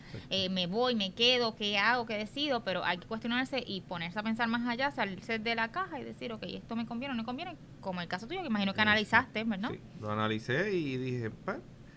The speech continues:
Speaker 1: hice mis movidas y no me quedé ahí, hice mis movidas,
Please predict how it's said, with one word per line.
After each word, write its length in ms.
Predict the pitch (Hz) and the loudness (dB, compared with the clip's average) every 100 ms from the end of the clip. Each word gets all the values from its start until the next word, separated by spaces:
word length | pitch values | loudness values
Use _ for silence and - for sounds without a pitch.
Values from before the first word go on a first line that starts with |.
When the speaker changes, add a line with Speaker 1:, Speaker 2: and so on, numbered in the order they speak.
| - | -10
Speaker 1:
hice 240 | - 120 139 | -4 0 2
mis 120 | 131 | 2
movidas 640 | 135 139 147 196 175 147 139 | 2 2 2 4 2 2 0
y 60 | |
no 140 | 120 120 | 0 0
me 120 | 123 | 0
quedé 280 | 131 131 131 | 0 2 2
ahí, 280 | 131 131 127 - - - - - | 2 0 -4 -10 -14 -16 -16 -14
hice 120 | - | -6
mis 100 | 110 | -2
movidas, 540 | 110 110 117 175 170 | 0 0 0 2 2